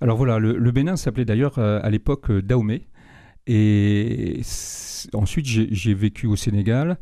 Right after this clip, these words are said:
J'ai été donc, euh, à l'école là-bas. J'ai démarré, euh, ma vie, euh, en Afrique. Je suis revenu à l'âge de douze ans, donc, euh, j'avais fait sixième et cinquième en, en Afrique.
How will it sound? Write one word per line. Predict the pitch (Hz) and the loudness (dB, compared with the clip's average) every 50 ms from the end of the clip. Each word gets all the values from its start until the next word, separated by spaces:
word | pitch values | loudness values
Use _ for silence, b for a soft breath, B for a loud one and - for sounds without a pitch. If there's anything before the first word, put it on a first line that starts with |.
| - - | -8 -6
J'ai | 120 95 101 | -2 -2 -2
été | 92 90 117 | -2 0 -2
donc, | 104 107 104 - - | -2 -2 -2 -2 -4
euh, | 113 101 101 110 98 104 | -4 -2 -2 -2 -2 -2
à | 104 | -2
l'école | 101 101 - - 120 135 127 | -4 -4 -4 -4 -2 -2 -2
là-bas. | 113 98 101 113 120 127 | -2 -2 -2 0 0 0
J'ai | 117 - 113 | 0 -2 -2
démarré, | 92 101 98 95 92 87 101 110 113 110 104 | -2 -2 -2 -2 -2 -2 -2 -2 -2 -2 -2
euh, | 95 98 104 107 107 110 110 117 117 - - - - - | -4 -4 -4 -6 -6 -6 -8 -8 -10 -10 -10 -10 -10 -6
ma | 80 107 98 95 | -4 -2 -2 -2
vie, | 90 107 131 139 127 113 | -2 -4 -4 -2 -2 -2
euh, | 98 95 98 95 92 95 - 87 87 - - | -2 -2 -4 -6 -6 -8 -8 -10 -10 -10 -6
en | - 101 98 | -4 -4 -2
Afrique. | 101 - - 147 156 | -4 -4 -4 -4 -4
Je | - | -4
suis | - - | -2 -2
revenu | 117 113 98 104 117 120 120 120 B B B B B B B B B B - | 0 0 0 2 2 2 2 0 B B B B B B B B B B 0
à | 110 | 2
l'âge | 104 107 107 | 2 2 2
de | 98 107 | 2 0
douze | 104 101 120 127 120 139 | 0 0 0 0 0 0
ans, | 143 156 156 | 0 0 0
donc, | 131 113 104 95 - - | -2 -2 -4 -4 -2 -2
euh, | 104 101 101 101 104 107 104 | -2 0 0 -2 -2 -2 0
j'avais | 92 104 98 98 | 0 0 0 0
fait | - - 123 120 120 120 117 110 | 0 0 2 2 4 2 2 0
sixième | - - - 98 104 120 117 | 0 -2 -2 0 0 0 0
et | 120 107 | 0 -2
cinquième | - 113 101 - - 120 117 110 | -2 -2 -4 -2 -2 -2 -2 -2
en, | 101 101 101 - - | -2 -2 -2 -4 -4
en | - 107 101 | -4 -2 -2
Afrique. | 104 - - - 151 160 - - | -2 -2 -4 -4 -6 -6 -8 -12